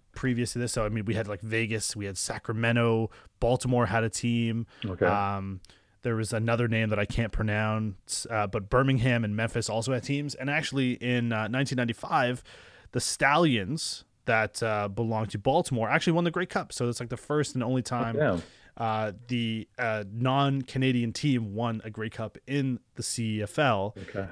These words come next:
Speaker 1: And so, like, we have the history of American teams playing in the C F L. I don't know if that's the fix. I don't know if it's expansion that does them well, but I definitely think that they'll need some sort of T V deal, whether it's, like, with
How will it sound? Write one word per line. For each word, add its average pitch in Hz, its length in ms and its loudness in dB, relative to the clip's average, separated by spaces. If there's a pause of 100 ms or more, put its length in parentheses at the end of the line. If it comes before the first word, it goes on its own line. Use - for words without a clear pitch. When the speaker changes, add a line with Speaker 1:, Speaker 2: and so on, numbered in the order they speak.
Speaker 1:
And 123 300 2
so, 143 160 6
like, 135 200 0
we 180 120 0
have 170 200 0
the 165 100 0
history 117 580 -4
of 113 140 -6
American 110 540 -2
teams 98 540 -8 (440)
playing 123 480 0
in 113 180 -6
the 107 80 -4
C 104 220 -6
F - 180 -10
L. - 260 -16 (640)
I 131 80 6
don't 190 280 2
know 175 180 4
if 139 140 0
that's 110 260 -2
the 110 80 -8
fix. - 320 -10
I 123 60 2
don't 160 180 4
know 151 200 4
if - 140 -2
it's 120 160 -4
expansion 113 800 -4
that 131 180 -8
does 131 240 -4
them 131 180 -4
well, 143 340 -8 (520)
but 120 240 0
I 113 100 4
definitely 156 520 -2
think 123 300 -2
that 107 160 -4
they'll 131 180 0
need 131 260 2
some 135 340 -4
sort 127 260 -4
of 107 160 -8 (100)
T 143 360 -4
V 135 220 -4
deal, 113 380 -2
whether 127 260 0
it's, - 120 -6
like, 110 160 -4
with 110 200 -8